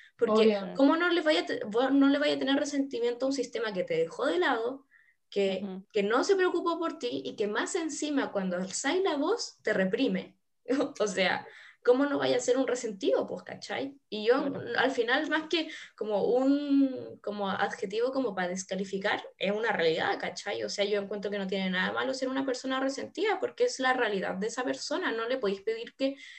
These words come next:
Speaker 1: Es como un poco lo que pasa con la feminista a veces, que es como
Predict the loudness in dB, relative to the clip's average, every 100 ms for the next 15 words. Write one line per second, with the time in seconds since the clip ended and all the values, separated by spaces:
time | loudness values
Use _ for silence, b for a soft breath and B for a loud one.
0 | B B -4 0 0 2 2 0 0 -2
1 | -2 -2 -2 0 0 -2 -2 -2 -2 0
2 | 0 -2 -6 -6 -2 0 -2